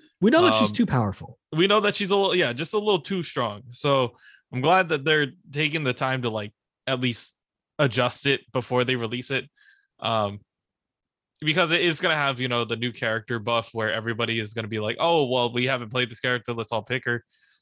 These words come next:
Speaker 2: The, the
Speaker 1: Mm-hmm.
Speaker 2: insta-lock meta of, "Let's just take Sojourn just to see how it
Speaker 1: <laughs>
Speaker 2: works." Um, so it's go-, it's gonna be interesting to see,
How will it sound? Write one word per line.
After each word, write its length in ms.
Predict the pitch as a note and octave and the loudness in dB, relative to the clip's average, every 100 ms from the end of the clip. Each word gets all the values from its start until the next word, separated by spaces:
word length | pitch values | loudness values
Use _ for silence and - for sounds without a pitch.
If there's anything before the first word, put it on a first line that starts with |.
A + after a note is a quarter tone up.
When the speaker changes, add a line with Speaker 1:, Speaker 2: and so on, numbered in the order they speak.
| _ | _
Speaker 2:
The, 180 | A#2 B2 | -2 -2
the 140 | C3+ C3 | 2 2
Speaker 1:
Mm-hmm. 80 | C#3 | 2
Speaker 2:
insta-lock 640 | G2+ G2+ D#3 C3+ C3+ C3+ | 0 0 0 2 2 0
meta 260 | B2 B2+ B2+ | -4 -2 -2
of, 400 | B2 G#2 A2+ G#2+ - - | 0 0 -2 -6 -14 -6
"Let's 160 | B2 | -6
just 180 | B2+ - | -4 -4
take 160 | C3+ A#2+ | -4 -2
Sojourn 400 | B2 A2+ A#2 G#2+ | -2 -2 -2 -4
just 220 | G#2+ - | -6 0
to 100 | - | 2
see 100 | B2 | 4
how 180 | D3 G#2 | 4 2
it 40 | |
Speaker 1:
<laughs> 120 | A2 B2+ | 0 0
Speaker 2:
works." 260 | B2 - - - - - - | -2 -6 -14 -20 -20 -20 -6
Um, 400 | A#2+ G#2+ G2+ G2+ _ _ _ | -2 0 -2 -6 _ _ _
so 140 | - C3 | 0 2
it's 120 | C3+ | 2
go-, 120 | G3 | 2
it's 240 | - E3+ F#3 | 2 0 2
gonna 160 | G#3+ | 0
be 140 | G3+ D#3+ | 2 0
interesting 420 | D#3 E3 D#3 C#3 | -2 -4 -4 -4
to 100 | A#2 | -4
see, 560 | - C3+ B2+ A#2+ G#2+ | -4 -2 -2 -2 -4